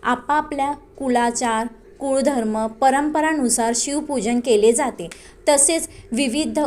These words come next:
उपासना, श्लोक, मंत्र, नामस्मरण, जप करून शिवाची आराधना केली जाते. शिवकृपा होण्यासाठी विविध उपायही सांगितले जातात. महाशिवरात्रीच्या दिवशी पूजा केल्याने घरातील वास्तुदोष दूर होऊ शकतो अशी मान्यता आहे. महाशिवरात्रीत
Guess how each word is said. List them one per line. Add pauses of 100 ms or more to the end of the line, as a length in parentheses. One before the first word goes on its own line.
उपासना,
श्लोक,
मंत्र,
नामस्मरण,
जप
करून
शिवाची
आराधना
केली
जाते. (160)
शिवकृपा
होण्यासाठी
विविध
उपायही
सांगितले
जातात. (160)
महाशिवरात्रीच्या
दिवशी
पूजा
केल्याने
घरातील
वास्तुदोष
दूर
होऊ
शकतो (500)
अशी
मान्यता
आहे.
महाशिवरात्रीत